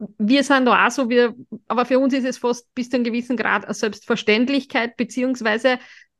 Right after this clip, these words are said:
sind wir keine Freunde, dieses Wort quasi marketingtechnisch zu missbrauchen. Also das ist auch was, was quasi jeder Anbieter, egal ob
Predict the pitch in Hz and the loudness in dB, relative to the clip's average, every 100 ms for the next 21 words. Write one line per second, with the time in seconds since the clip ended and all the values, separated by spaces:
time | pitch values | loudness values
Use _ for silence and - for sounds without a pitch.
0 | _ - 240 233 226 240 240 240 202 196 | _ 0 2 2 2 2 0 0 -2 -2
1 | 220 226 226 226 226 208 190 175 - - | -2 -2 -4 -2 -4 -4 -4 -4 -6 -8
2 | 208 208 208 190 175 226 - 208 208 180 | -2 0 0 0 -2 -6 -4 -6 -2 -4
3 | 175 202 190 - 208 196 196 190 - - | -2 -4 -4 -4 -2 -2 0 -2 -2 -2
4 | 170 180 - 180 175 202 196 190 - - | 0 0 -4 -8 -6 -4 -2 -4 -8 -4
5 | 208 208 202 208 214 202 202 - 196 202 | 2 4 4 2 2 2 0 0 0 2
6 | 208 202 - - - - - 202 208 214 | 2 0 -8 -20 -20 -20 -6 2 4 4
7 | 202 202 - _ - - - - 214 233 | 4 0 -8 _ -20 -20 -20 -6 0 2
8 | 254 247 233 196 196 202 226 220 | 2 2 0 0 0 0 0 -4